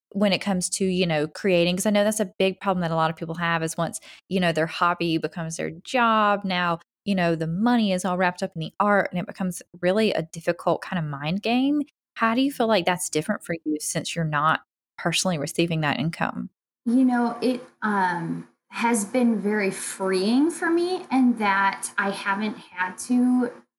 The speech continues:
Speaker 2: take a salary to this point. Um, but I'm not so much a person that's motivated by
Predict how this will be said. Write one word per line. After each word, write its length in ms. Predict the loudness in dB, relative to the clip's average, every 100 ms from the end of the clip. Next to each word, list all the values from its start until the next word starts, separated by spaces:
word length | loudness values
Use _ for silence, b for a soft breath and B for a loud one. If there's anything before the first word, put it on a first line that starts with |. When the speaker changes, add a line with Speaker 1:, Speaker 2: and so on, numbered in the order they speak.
| _ -14
Speaker 2:
take 280 | -2 -2 0
a 60 |
salary 640 | -2 0 2 2 0 -2 -6
to 140 | -8
this 220 | -6 -4 -4
point. 480 | 0 2 2 -2 B B B _ _ _ -2
Um, 440 | 0 2 -2 -6 _
but 280 | 2 2 -2 -2
I'm 440 | 2 4 6 4
not 380 | 2 0 -2 -2
so 280 | -4 0 2
much 300 | 2 2 -4
a 80 | -10
person 640 | -8 -6 -2 2 2 2
that's 440 | 0 -2 -4 -4
motivated 1040 | 0 4 4 2 2 0 0 2 2 0 -4 -2
by 520 | 0 0 -2 -4 -10